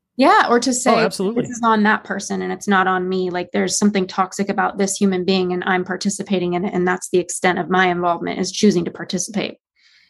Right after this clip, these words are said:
Speaker 2: Absolutely. Yeah,
Speaker 1: Yeah.
Speaker 2: again, i-, if you're with someone with a personality disorder, the hallmark signature is someone who won't take responsibility for their part,
Speaker 1: Mm-hmm.
Speaker 2: and then who won't also follow it up with consistent action to change their behavior.
Speaker 1: Mm-hmm.
Speaker 2: You know, that's kind of the ba-,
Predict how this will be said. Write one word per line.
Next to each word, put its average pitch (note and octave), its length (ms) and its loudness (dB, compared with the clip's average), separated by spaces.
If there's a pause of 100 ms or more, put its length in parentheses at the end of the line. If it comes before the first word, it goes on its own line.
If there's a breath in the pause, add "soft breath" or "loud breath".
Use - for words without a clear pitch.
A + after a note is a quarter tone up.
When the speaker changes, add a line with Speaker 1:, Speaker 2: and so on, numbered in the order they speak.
Speaker 2:
Absolutely. C#3+ 640 -2 (120)
Yeah, D#3 180 4
Speaker 1:
Yeah. A3 80 6
Speaker 2:
again, D#3 340 2 (300)
i-, - 40 -12
if E3+ 360 2
you're E3 80 2
with G#3 160 4
someone F#3 240 2
with D3+ 80 4
a C#3 40 0
personality D#3 520 0
disorder, C3+ 460 -2
the B2+ 300 -2
hallmark E3 400 2
signature D#3+ 440 0
is B2+ 120 2
someone C#3+ 240 2
who C3 80 2
won't C3 200 -4
take C3+ 200 -4
responsibility B2 640 -8
for - 120 -16
their A2+ 100 -12
part, A#2 400 -8 (400)
Speaker 1:
Mm-hmm. F#3+ 340 0
Speaker 2:
and E3 120 6
then D3+ 80 6
who D3 140 6
won't D3+ 280 2
also D#3 340 4
follow C3+ 300 0
it C3 60 -2
up C3+ 160 -2
with - 240 -8 (220)
consistent C3+ 440 -2
action C3 360 -2
to B2 260 -2
change C3 320 -2
their B2 140 -6
behavior. B2 500 -6 (340 soft breath)
Speaker 1:
Mm-hmm. G#3 260 4 (460)
Speaker 2:
You F#3+ 140 -2
know, D#3+ 80 4
that's D3+ 180 4
kind D#3 160 4
of C#3 80 4
the C3 120 2
ba-, C#3+ 320 -2